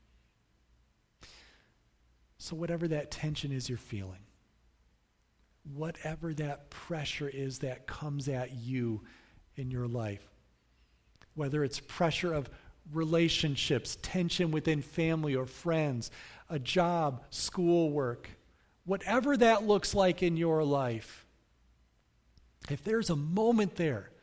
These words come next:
a moment somewhere in there for God to give you an opportunity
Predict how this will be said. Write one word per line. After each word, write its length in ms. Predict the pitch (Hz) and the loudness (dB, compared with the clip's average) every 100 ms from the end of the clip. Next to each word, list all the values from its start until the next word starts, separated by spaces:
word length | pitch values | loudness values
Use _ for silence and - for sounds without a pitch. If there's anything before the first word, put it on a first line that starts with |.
| - | -16
a 100 | 147 | -10
moment 480 | 151 175 247 247 214 | -4 2 4 4 2
somewhere 600 | - - 254 220 214 202 | 0 2 4 2 0 0
in 140 | 180 160 | 0 -2
there 260 | 131 107 - _ _ _ _ _ _ | -4 -8 -14 _ _ _ _ _ _
for 120 | 165 | -12
God 360 | 135 - 170 160 | -8 -6 -6 -4
to 80 | 139 | -4
give 200 | 156 143 | -4 -2
you 160 | 151 | -2
an 100 | 151 | -2
opportunity 840 | 156 143 147 - - 156 135 127 | -4 -6 -8 -6 -4 -2 -2 -4